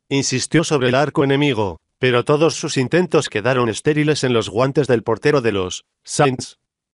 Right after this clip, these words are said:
Fue así hasta que una carrera monumental del egipcio Mohamed Salah a los ochenta minutos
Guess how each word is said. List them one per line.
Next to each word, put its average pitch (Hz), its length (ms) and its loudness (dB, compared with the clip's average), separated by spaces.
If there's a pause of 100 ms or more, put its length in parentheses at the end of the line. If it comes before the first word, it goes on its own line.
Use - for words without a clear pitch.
(800)
Fue 151 240 0
así 147 240 0
hasta 135 260 0
que 135 80 0
una 123 120 0
carrera 147 400 2
monumental 135 580 0
del 139 160 2
egipcio 120 420 -2
Mohamed 120 360 2
Salah 147 260 2
a 135 40 2
los 117 160 0
ochenta 151 460 0
minutos 151 640 -2